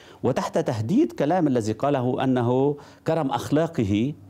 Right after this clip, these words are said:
أن يقبل بجلوسنا، آه، آه، معه إلى الطاولة. لا أعتقد أن في هذا الكلام أولا الكثير من كرم الأخلاق، ولا أعتقد أن في هذا الكلام الكثير من إرادة الحوار.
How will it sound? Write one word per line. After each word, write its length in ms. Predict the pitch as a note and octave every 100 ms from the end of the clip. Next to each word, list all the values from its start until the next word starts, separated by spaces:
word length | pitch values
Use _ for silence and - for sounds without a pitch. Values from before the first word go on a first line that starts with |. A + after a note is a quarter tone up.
| - - - - - -
أن 140 | A#2 A#2
يقبل 320 | D3+ B2 A2+
بجلوسنا، 680 | G#2 G2+ G#2+ A#2+ - G2 F#2+
آه، 260 | - F#2+ -
آه، 440 | G#2+ F#2 F2+ F2+
معه 420 | F2 A#2 G#2 G#2
إلى 180 | F#2+ G2
الطاولة. 540 | F#2+ - D3+ A2 D#2+ C2+ - - - - -
لا 100 | E3
أعتقد 400 | - E3+ - G#2+
أن 140 | A2
في 200 | G2 G#2
هذا 220 | F#2+ C3 A#2+
الكلام 520 | F#2 F2+ F#2+ F#2+ F#2+
أولا 280 | A2+ A2 E2+
الكثير 440 | F2+ F#2 - G#2+
من 140 | F2+
كرم 280 | E2+ G2+ F#2
الأخلاق، 600 | - - - D2+ D#2+ - - - -
ولا 140 | A2+ D#3
أعتقد 240 | F#3 C#3+
أن 160 | A#2+ G#2+
في 180 | G2 G2
هذا 200 | D#3 C#3+
الكلام 520 | A#2 G#2 F#2 F2+ F#2 -
الكثير 520 | G2 G2 G2+ - D#3+ D3+
من 340 | A#2+ - A#2+
إرادة 320 | A#2+ F#3 F3 -
الحوار. 640 | F#2+ E2+ F2+ F2 E2+ G2